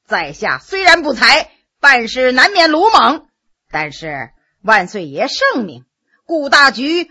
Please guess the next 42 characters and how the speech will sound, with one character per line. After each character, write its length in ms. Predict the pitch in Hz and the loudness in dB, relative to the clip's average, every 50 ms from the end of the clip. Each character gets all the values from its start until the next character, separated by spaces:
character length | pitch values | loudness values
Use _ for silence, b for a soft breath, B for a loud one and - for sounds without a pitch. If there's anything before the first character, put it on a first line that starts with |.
| _ | _
而 140 | - 285 - | 0 0 0
忽 300 | - - - 427 427 427 | 0 0 -4 -2 -2 0
小 340 | 415 - 247 175 131 139 156 | 0 -2 -4 -4 -4 -8 -10
节， 320 | 147 202 233 311 320 - _ _ _ _ _ _ - | -6 0 2 2 2 2 _ _ _ _ _ _ -2
没 180 | 269 349 440 466 | 0 2 2 4
有 140 | 415 330 311 | 4 4 4
不 180 | 320 349 302 | 4 2 -2
宽 240 | - - 381 392 392 | 4 4 4 4 4
宥 200 | 403 381 320 262 | 4 4 4 4
的。 180 | 202 - - _ _ _ _ _ _ _ _ _ _ _ _ _ _ _ | 2 0 -8 _ _ _ _ _ _ _ _ _ _ _ _ _ _ _
就 180 | - 208 220 214 | -8 -6 -6 -4
说 260 | 214 247 254 254 254 | -2 2 4 4 4
今 260 | 254 - 370 403 403 | 2 -2 -8 -6 -6
天 200 | 349 - 330 339 | 0 0 2 2
的 80 | 339 277 | 4 4
事 80 | 349 | 6
儿 100 | 339 311 | 6 6
吧， 280 | 302 285 277 302 311 _ _ _ _ _ _ _ _ _ _ _ _ _ | 8 6 4 2 0 _ _ _ _ _ _ _ _ _ _ _ _ _
杀 420 | - - - 427 415 440 466 453 | -14 -8 0 4 6 6 6 6
了 80 | 370 294 | 6 4
你 160 | 269 226 202 | 2 0 0
们 100 | 214 247 | 0 -2
俩， 260 | 220 165 - - _ _ _ _ _ _ _ _ _ _ | -2 -2 -8 -12 _ _ _ _ _ _ _ _ _ _
我 200 | - 165 196 202 | -6 -4 -4 -4
是 140 | - - 311 | -2 -2 0
要 180 | 330 294 247 220 | 2 2 2 2
受 260 | - 330 294 233 214 | 2 0 0 0 0
小 300 | - - 226 247 370 440 | -2 -2 2 2 2 2
小 180 | - 226 202 | 2 -2 0
的 80 | 220 330 | 0 -2
处 320 | 320 - - 180 120 - | -4 -4 -14 -16 -16 -10
分 220 | - - 359 320 226 | 0 0 0 0 0
的， 160 | 160 - _ _ _ _ _ _ _ _ _ _ _ _ _ _ _ | -10 -12 _ _ _ _ _ _ _ _ _ _ _ _ _ _ _
但 240 | - 214 190 170 165 | -2 -2 -2 -2 -4
这 240 | - 320 311 240 190 | -6 -4 -4 -4 -4
是 180 | - 208 196 170 | -4 -10 -12 -6
北 220 | - 254 214 226 | -6 -6 -4 -2
京 140 | 214 381 415 466 427 311 - - _ _ _ _ _ _ | 0 2 2 2 2 0 -4 -8 _ _ _ _ _ _
地 240 | - 403 370 294 247 | -10 -8 -8 -6 -8
面 240 | 208 196 170 147 202 | -8 -8 -10 -10 -10
之 140 | - 359 403 | -6 -4 -2
下， 280 | 403 415 330 - - | 2 2 2 2 0